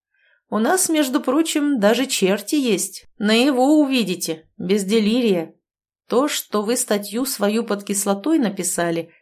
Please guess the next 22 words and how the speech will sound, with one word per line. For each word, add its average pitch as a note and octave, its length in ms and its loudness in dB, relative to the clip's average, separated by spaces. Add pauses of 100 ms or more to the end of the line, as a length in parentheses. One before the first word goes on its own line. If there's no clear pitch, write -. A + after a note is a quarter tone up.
способностей C#4 800 -2
ваших B3+ 420 -2
никоим A#3+ 460 2
образом G#3+ 460 0
не G#3+ 80 -2
умаляет. G#3 680 0 (500)
Они C4 300 0
в C4 80 -6
вас C#4+ 240 2
есть, G3+ 460 -2 (180)
мы G3 220 -2
поможем A#3 420 2
их A#3 100 -6
развить. G3 540 -2 (460)
И F#3+ 120 0
без G3 200 0
кислоты G3+ 540 0
будете G3+ 340 -2
многое F#3+ 420 2
видеть F#3+ 360 -2
и F#3+ 40 -4
понимать. F3 560 -4